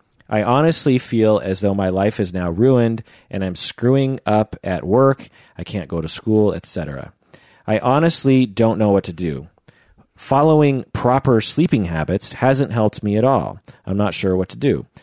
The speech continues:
No doctor I've ever been to has ever been able to fully understand what I'm going through."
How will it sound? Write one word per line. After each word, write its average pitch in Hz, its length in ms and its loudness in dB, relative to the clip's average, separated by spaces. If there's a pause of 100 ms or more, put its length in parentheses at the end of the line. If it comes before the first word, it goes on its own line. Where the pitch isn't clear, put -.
(160)
No 143 240 4
doctor 120 640 2
I've 98 320 2
ever 117 320 2
been 117 260 0
to 78 320 -4
has 98 260 -2
ever 131 240 2
been 127 160 0
able 113 260 4
to 95 80 2
fully 117 420 2
understand 95 760 -4
what 92 160 0
I'm 87 160 -4
going 107 360 0
through." - 300 -14